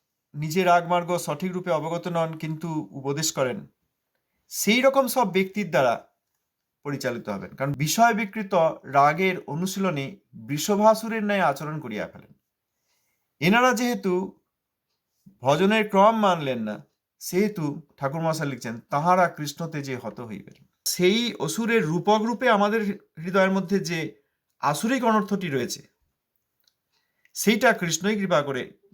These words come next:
বধ করে দেবেন, অসুরকে বধ করে দেবেন, যাতে সাধক আরো এগিয়ে যেতে পারে। আর যিনি বিধিমার্গ পরিত্যাগ করে পূর্বেই রাগের অনুসরণ করতে যাবেন, এই দুষ্ট গুরুর দ্বারা উপদেশিত হয়ে,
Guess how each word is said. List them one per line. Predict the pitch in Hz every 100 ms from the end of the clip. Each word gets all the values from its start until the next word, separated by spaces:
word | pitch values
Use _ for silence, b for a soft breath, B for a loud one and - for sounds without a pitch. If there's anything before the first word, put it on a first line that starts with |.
| -
বধ | 131
করে | - 117 104
দেবেন, | 87 - - _ _
অসুরকে | - 233 233 247
বধ | 185 143
করে | 131
দেবেন, | 107 104
যাতে | 120 151
সাধক | 170 175 165 196
আরো | 175 143
এগিয়ে | 139 208
যেতে | 175 135
পারে। | 101 - - _ _ _ _ _ _ _ _ _ _ _ _ _ _ _ _ _ _
আর | 131
যিনি | 139 185 226 220
বিধিমার্গ | 196 220 240 226 220
পরিত্যাগ | 214 208 226 214
করে | 214
পূর্বেই | 226 220 240 240 233 214 - -
রাগের | 160 190 208
অনুসরণ | 226 208 220
করতে | 202 214 196
যাবেন, | 147 147 143
এই | - 165
দুষ্ট | 117 196 190 233
গুরুর | 214 247 190
দ্বারা | 190 156 104 - _ _ _ _ _ _ _ -
উপদেশিত | 175 190 208 208 190
হয়ে, | 151 113